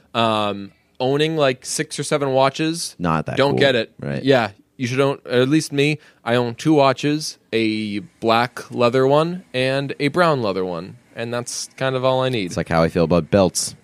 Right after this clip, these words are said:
Speaker 1: Uh, yeah, yeah, I don't own, I, I own, like, f-, actually, I kinda own a lot of belts. I probably own, like, six belts.
Speaker 2: What a bitch.
Speaker 1: Yeah. Belts, no, belts are, belts can be fun.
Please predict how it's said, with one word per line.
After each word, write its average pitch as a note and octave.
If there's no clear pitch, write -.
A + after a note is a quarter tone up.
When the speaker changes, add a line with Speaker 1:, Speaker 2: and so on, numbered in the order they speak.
Speaker 1:
Uh, G#2+
yeah, D#3
yeah, E3+
I C3
don't G3
own, C#3+
I, A#2+
I C#3
own, A2+
like, G2+
f-, -
actually, D3+
I F#2+
kinda F#2
own F#2+
a F2
lot D2+
of -
belts. D2+
I A2
probably G#2+
own, F2+
like, E2+
six -
belts. D#2
Speaker 2:
What A#2+
a A2+
bitch. D2+
Speaker 1:
Yeah. G2
Belts, A3
no, B3
belts A#3+
are, D#3
belts A#3+
can C#3
be A2
fun. A2+